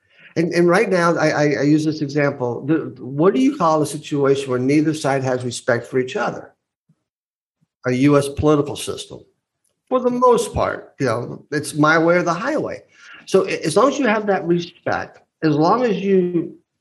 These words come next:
trust the people that you work with,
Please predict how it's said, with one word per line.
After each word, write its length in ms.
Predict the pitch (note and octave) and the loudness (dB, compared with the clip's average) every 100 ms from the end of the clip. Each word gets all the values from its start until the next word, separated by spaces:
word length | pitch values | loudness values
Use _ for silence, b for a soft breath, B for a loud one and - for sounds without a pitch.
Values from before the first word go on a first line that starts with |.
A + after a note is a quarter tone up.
| _ | _
trust 460 | - - C4+ C4 - | -10 -2 0 -2 -6
the 60 | G3 | -10
people 480 | - B3 A#3+ F3 | -8 -6 -2 0
that 260 | D3+ C#3+ - | 0 -2 -2
you 120 | D#3 | -2
work 360 | D3 D3+ C3+ E3 | 2 0 0 -6
with, 520 | G3 G#3 A2 - - | -4 -2 -2 -8 -16